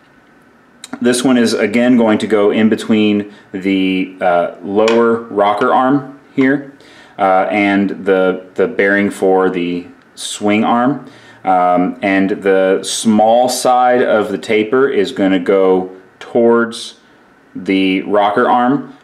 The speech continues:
or away from the bearing. Uh, so I'm going to go ahead and put both of these in here. Again, I've already greased this ahead of time.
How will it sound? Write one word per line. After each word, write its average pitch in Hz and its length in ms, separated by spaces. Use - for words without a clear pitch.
or 98 360
away 101 520
from 92 440
the 90 80
bearing. 85 520
Uh, 82 240
so 85 240
I'm 101 260
going 101 280
to - 80
go 98 180
ahead 95 320
and 90 260
put - 220
both 98 220
of 101 100
these 92 300
in 120 240
here. 123 440
Again, 110 200
I've 104 120
already 107 220
greased 95 640
this 95 360
ahead 104 240
of 110 80
time. 123 480